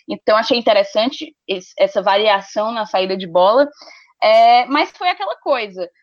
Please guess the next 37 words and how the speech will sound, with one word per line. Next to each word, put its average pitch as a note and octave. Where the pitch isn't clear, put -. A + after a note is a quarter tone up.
Se C4+
eu C4
não C#4
me C#4+
engano, C4+
o C#4
primeiro A#3+
gol A3
saiu A3
apenas A3
aos G#3+
trinta C#4
e B3
quatro G#3
minutos. C#4
Até -
os D#4
trinta D4
e D4
quatro C4+
minutos C#4+
estava G#3+
o G3+
Fortaleza G#3+
dominando C4
a G3+
partida, C4+
mas C#4
aquele D4
domínio C#4+
sem, C#4+
sem C#4
converter C4+
em B3+
vantagem B3+
no B3+
placar B3